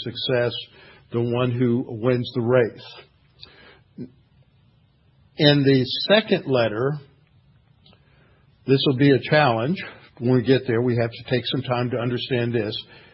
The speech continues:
"He who has an ear, let him hear what the Spirit says to the churches. He who overcomes shall not be hurt by the second death." So he's going to be, uh, have, um,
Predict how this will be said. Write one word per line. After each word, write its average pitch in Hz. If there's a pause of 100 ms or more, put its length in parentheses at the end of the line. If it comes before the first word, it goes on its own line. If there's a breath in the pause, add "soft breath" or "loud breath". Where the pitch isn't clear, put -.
"He 160
who 156
has 147
an 143
ear, 143
let 135
him 135
hear 131
what 131
the 127
Spirit 123
says 120
to 127
the 107
churches. 123 (440 loud breath)
He 147
who 143
overcomes 127
shall 117
not 117
be 131
hurt 113
by 117
the 113 (140)
second 113
death." 185 (340 loud breath)
So 135
he's 131
going 143 (100)
to 135
be, 131 (760 soft breath)
uh, 120
have, 123
um, 113